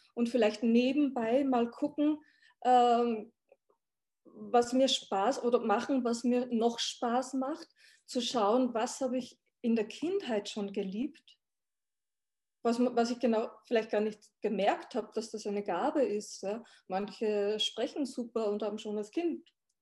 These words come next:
ähm, nonstop geplappert oder, oder können gut zuhören oder wollen gerne helfen. Keine Ahnung, ich, ich, bei mir le-, also für mich ist es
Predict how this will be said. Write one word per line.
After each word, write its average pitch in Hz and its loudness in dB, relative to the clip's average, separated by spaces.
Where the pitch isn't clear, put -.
ähm, 220 -8
nonstop 240 -2
geplappert 247 -2
oder, 196 -2
oder 208 -8
können 220 -6
gut 226 -10
zuhören 254 0
oder 208 -2
wollen 220 0
gerne 214 2
helfen. 214 -2
Keine 262 4
Ahnung, 233 2
ich, - -10
ich, - -8
bei 247 8
mir 302 6
le-, 277 6
also 240 -4
für 277 -2
mich 339 2
ist 320 2
es 294 -2